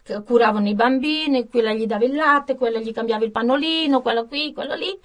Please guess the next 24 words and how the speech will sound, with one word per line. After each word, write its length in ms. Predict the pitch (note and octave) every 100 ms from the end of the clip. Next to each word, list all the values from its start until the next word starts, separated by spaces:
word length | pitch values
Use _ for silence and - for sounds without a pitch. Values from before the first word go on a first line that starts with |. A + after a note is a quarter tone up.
| - -
perché 720 | - D4 - C4 D4 D#4 C#4 A#3+
volevano 520 | B3 A#3 A3+ B3+ C#4
che 120 | C4+
io 320 | A3+ G#3+ A3
gli 140 | A3+ A3
facessi 320 | G3 A3 G3
i 40 |
capelli, 480 | A3 B3+ B3 E3+ G#3
quindi 380 | A#3 D4 C#4 D4 -
mi 120 | - C#4+
davano 360 | C4 B3 A#3+
una 140 | A3+ G3
mano. 400 | D#3 C#3+ D#3+ - - _ _ _ _ _ -
Ah, 200 | C4 B3 -
eh, 600 | - B3 B3 B3 B3 C4+
è 40 | C#4
successo 600 | G#4 G#4 C4+ B3 E4 -
che 180 | - A#3+
i 160 | G#3+ A#3
parrucchieri 520 | C4 C4 C4 B3+ A#3
della 260 | A3+ A3
zona 400 | G3 G3 G3+ B3
si 140 | E4+ G#4
sono 760 | F#4 G#3+ A3 A#3+ C4 B3+ B3